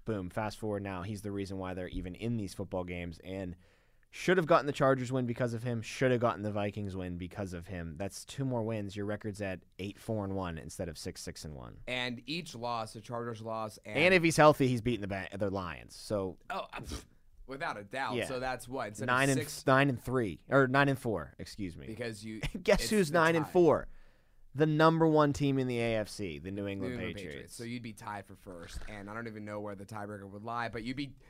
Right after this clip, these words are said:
Speaker 2: you'd be first in your division.
Speaker 1: The things that were supposed to be the strengths are letting down what was supposedly the weakness.
Speaker 2: Well, okay, so I'll go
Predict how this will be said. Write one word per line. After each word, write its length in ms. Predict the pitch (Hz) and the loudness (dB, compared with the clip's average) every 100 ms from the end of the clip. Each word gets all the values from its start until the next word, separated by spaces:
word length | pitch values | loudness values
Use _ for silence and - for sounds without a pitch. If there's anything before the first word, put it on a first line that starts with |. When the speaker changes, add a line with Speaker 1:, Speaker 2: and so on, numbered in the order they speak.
| - | -6
Speaker 2:
you'd 160 | 262 | -4
be 80 | 240 | -2
first 300 | 175 240 175 | 2 4 4
in 40 | |
your 120 | 185 139 | 2 -4
division. 320 | 147 185 196 | -4 -4 -2
Speaker 1:
The 100 | 147 | -2
things 400 | - 180 202 165 | 2 2 4 6
that 140 | 175 | 6
were 100 | 170 | 6
supposed 460 | 151 156 156 151 - | 2 2 4 4 2
to 80 | 135 | -2
be 100 | 139 | 0
the 100 | 123 | -2
strengths 720 | - - 127 117 101 - - - | 0 2 2 0 -6 -14 -12 -2
are 160 | 113 107 | 0 2
letting 380 | 113 117 117 | 2 2 2
down 280 | 117 113 110 | 2 2 2
what 160 | 110 95 | 0 0
was 160 | 107 | -2
supposedly 580 | - 110 120 107 98 101 | -4 -6 -2 -4 -2 -4
the 100 | 92 | -4
weakness. 440 | 90 90 - 69 - | -6 -8 -10 -14 -6
Speaker 2:
Well, 180 | 160 175 170 | -4 -2 -4
okay, 240 | 165 135 | -4 -4
so 180 | 120 139 | -4 -4
I'll 240 | 139 170 | -4 -4
go 400 | 175 185 175 147 | -4 -4 -4 -6